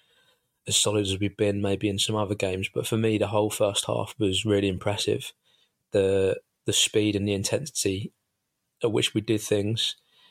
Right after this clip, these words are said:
the chances we created, um, and we'll go through some of them, were, were really good. And I thought we brought the fight to Villa. Like you said, from the start, they were trying to disrupt and, and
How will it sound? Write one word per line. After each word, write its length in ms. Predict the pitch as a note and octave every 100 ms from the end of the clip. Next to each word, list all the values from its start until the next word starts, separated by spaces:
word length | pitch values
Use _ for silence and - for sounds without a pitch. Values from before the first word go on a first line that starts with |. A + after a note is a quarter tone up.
| _ _ _
the 160 | - G2+
chances 460 | - A2+ A2 G2
we 100 | G2+
created, 680 | F#2 - A2+ G#2 - G#2 G2+ - _ - _ _ -
um, 600 | F#2 F#2 G2 F#2+ F#2+ G2+ -
and 100 | G#2
we'll 60 |
go 200 | G2 G2
through 180 | - G#2
some 200 | - G2
of 80 | G2+
them, 280 | G2 G2+ G#2+ _ _ _ _ _ _ _ - -
were, 380 | A2+ G#2 G2 G2+ _ - - _ _ -
were 100 | A2
really 280 | A2 G2+ G#2
good. 280 | A2+ G#2
And 80 | G2+
I 20 |
thought 200 | F#2+ A#2+
we 100 | A#2
brought 300 | G#2+ A#2 G#2+
the 80 | B2
fight 420 | - B2+ A2 -
to 80 | -
Villa. 240 | G2 G2+ F#2+
Like 180 | A#2
you 60 | A#2+
said, 240 | - G#2+ - -
from 200 | - G#2
the 80 | G2
start, 420 | - - A2 G#2
they 140 | G2 F#2
were 80 |
trying 240 | G2 - G2
to 40 |
disrupt 540 | F#2+ G2 G#2+ G2+ - -
and, 300 | F#2+ G2 -
and 320 | - G2 F#2+